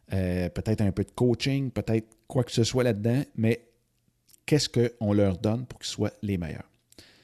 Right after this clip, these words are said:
Donc, ce sont les, les quatre, euh, grandes étapes avant de partir un cours,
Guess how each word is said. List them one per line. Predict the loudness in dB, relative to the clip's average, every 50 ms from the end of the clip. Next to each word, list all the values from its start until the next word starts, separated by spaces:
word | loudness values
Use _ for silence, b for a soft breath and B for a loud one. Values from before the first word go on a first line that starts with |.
| b b b b b b b b b _ _ _ _ _
Donc, | 2 2 2 4
ce | 2 2 4 6 8 8 10
sont | 10 10 8 8 8
les, | 8 6 6 4 2 -2 -6 -18 _ _ -4
les | -2 0 0 0
quatre, | -2 -2 -2 -2 -2 -4 -6 -6 -4
euh, | -2 -2 -2 -2 -4 -6 -8 -10 -6
grandes | 0 2 4 4 6 4 4 4 2
étapes | 2 2 2 0 -2 -2 -4 -6 -8
avant | -4 -2 0 0 0 -2
de | -4
partir | -4 -6 -6 -4 -4 -4 -2 -2 -2
un | -2 -4
cours, | -2 -2 0 0 0 0 -2 -6 -10